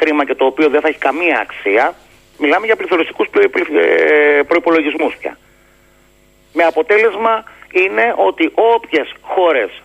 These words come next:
λόγου χάρη, όπως η Γαλλία, φροντίσανε ώστε να μην έχουν ιδιωτικοποιήσει τα πάντα και να πάνε σε μια διαφορετική μο-, σε μια, σε μια διαφορετική μορφής ενέργειας,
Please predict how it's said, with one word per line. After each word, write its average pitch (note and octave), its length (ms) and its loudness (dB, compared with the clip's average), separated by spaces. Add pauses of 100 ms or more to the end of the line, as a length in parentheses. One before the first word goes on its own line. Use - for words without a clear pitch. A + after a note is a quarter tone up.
λόγου C#3 320 0
χάρη, B2 420 0
όπως C3+ 420 -2
η C3+ 80 -2
Γαλλία, A#2 580 0 (200)
φροντίσανε A#2+ 760 -2 (140)
ώστε G2+ 480 -4
να G#2 120 -2
μην B2+ 260 0
έχουν C3+ 240 -2
ιδιωτικοποιήσει G#2+ 880 -2
τα F#2+ 120 -2
πάντα G2 420 -4 (380)
και B2+ 100 -4
να A#2+ 140 -2
πάνε C#3 300 -2
σε - 100 -2
μια C#3 180 2
διαφορετική G#2+ 720 -2 (400)
μο-, G#2 240 -4 (140)
σε - 160 -2
μια, A#2+ 320 0 (140)
σε - 80 -2
μια C3+ 140 0
διαφορετική - 480 -2
μορφής C#3+ 340 0
ενέργειας, A#2 560 0